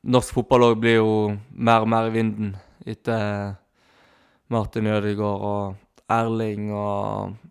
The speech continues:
Ajer og Sander Berge, sant? Så de har jo, jeg føler Europa har fått, eh, virkelig øynene opp for, eh, norsk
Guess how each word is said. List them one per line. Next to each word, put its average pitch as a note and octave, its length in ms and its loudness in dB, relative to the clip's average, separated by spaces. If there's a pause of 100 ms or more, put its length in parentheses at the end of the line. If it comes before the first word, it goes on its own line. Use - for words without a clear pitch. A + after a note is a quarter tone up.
(120)
Ajer A2+ 560 0
og G#2+ 440 -2
Sander A2 240 0
Berge, A2+ 560 -2
sant? A2 260 -6
Så A2 440 -2
de A2+ 100 -2
har A2+ 160 0
jo, A2 380 -4 (340)
jeg - 100 -8
føler B2 380 4
Europa B2 340 2
har A2 60 0
fått, A2 320 -4
eh, A2+ 160 0
virkelig A#2 380 -2 (260)
øynene A#2 300 2
opp A2+ 60 -4
for, G#2+ 380 -2
eh, G#2 380 -4 (680)
norsk A#2+ 240 2